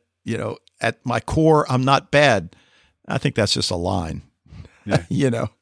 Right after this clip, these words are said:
Speaker 1: Um,
Speaker 2: Well, just
Speaker 1: all right.
Speaker 2: like in, in Wreck-It Ralph, which I know you haven't seen, and I've probably said this before, but it's like, just because I'm a bad guy doesn't mean I'm a bad guy.
Speaker 1: Right.
Speaker 2: <laughs> Yeah.
Speaker 1: Yeah.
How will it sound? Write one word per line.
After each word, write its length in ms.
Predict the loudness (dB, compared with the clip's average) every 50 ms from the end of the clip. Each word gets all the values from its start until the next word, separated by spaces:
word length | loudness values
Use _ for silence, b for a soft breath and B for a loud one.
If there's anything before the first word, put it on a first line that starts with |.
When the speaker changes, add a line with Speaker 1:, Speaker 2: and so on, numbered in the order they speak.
| _ _ B B B B B -18 -12 -8
Speaker 1:
Um, 240 | -6 -6 -6 -8 B B
Speaker 2:
Well, 340 | 4 4 6 6 6 6 6
just 160 | 4 4 4 6
Speaker 1:
all 60 | 6
right. 40 | 8
Speaker 2:
like 180 | 6 6 6 6
in, 100 | 4 6
in 300 | 6 4 4 4 4 6
Wreck-It 280 | 6 6 4 2 0 2
Ralph, 280 | 4 4 4 4 2
which 140 | -2 -6 -6
I 40 | -4
know 80 | -4 -4
you 120 | -4 -4
haven't 240 | -4 -6 -6 -8 -10
seen, 360 | -10 -8 -8 -8 -8 -10 -10 -8
and 80 | -6 -4
I've 140 | -4 -4 -4
probably 340 | -4 -2 -2 -2 -2 -6 -8
said 200 | -10 -10 -10 -10
this 140 | -12 -14 -14
before, 300 | -16 -16 -14 -12 -12 -12
but 60 | -12
it's 120 | -12 -12 -10
like, 200 | -10 -10 -12 b b b b b b b b b _
just 200 | -2 -2 -2 0
because 360 | -2 -2 2 4 4 4 6 6
I'm 160 | 4 4 4
a 80 | 2
bad 540 | -2 -4 _ _ -2 0 2 4 2 2 0 -2
guy 400 | -4 -4 -4 -4 -6 -8 -12 _ _ _ _ _ _ _
doesn't 320 | -2 -2 0 0 0 2
mean 200 | 2 4 4 4
I'm 220 | 4 4 2 2 0
a 200 | -2 -4 -6 -10 _ _ _ _ _ _ _ _ _ _ _ _ _
bad 380 | 0 2 2 2 2 0 -4 -6
guy. 500 | -6 -6 -4 -4 -4 -6 -6 -6 -8 -10 _ _ _ _ _ _ -12
Speaker 1:
Right. 300 | -8 -6 -6 -6 -6 -10 _
Speaker 2:
<laughs> 60 | _ _ _ _ _ -12
Yeah. 360 | -10 -10 -10 -8 -6 -6 -8 -8 -10 -20 -20 _ _ _ -14 -8
Speaker 1:
Yeah. 180 | -6 -4 -4